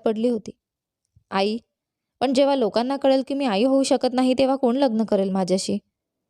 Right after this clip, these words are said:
"अजून आम्ही बोललो नाही त्यांच्याशी, पण तो मुलगा तुला समजून घेईल, आम्हाला विश्वास आहे." "कोण आहे तो?" "ध्रुव सिंघानिया," राणीबाईंनी शांतपणे सांगितलं. सोना काही क्षण तशीच स्तब्ध झाली.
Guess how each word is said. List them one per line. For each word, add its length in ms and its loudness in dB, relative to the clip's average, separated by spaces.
"अजून 280 0
आम्ही 220 2
बोललो 360 0
नाही 200 0
त्यांच्याशी, 520 0
पण 180 2
तो 100 4
मुलगा 300 -4
तुला 200 0
समजून 400 0
घेईल, 240 0
आम्हाला 280 0
विश्वास 460 0
आहे." 140 -6
"कोण 200 2
आहे 180 -2
तो?" 300 -8
"ध्रुव 200 2
सिंघानिया," 560 -2
राणीबाईंनी 560 0
शांतपणे 540 0
सांगितलं. 440 -4
सोना 280 0
काही 200 2
क्षण 400 -2
तशीच 260 -2
स्तब्ध 360 -2
झाली. 280 -2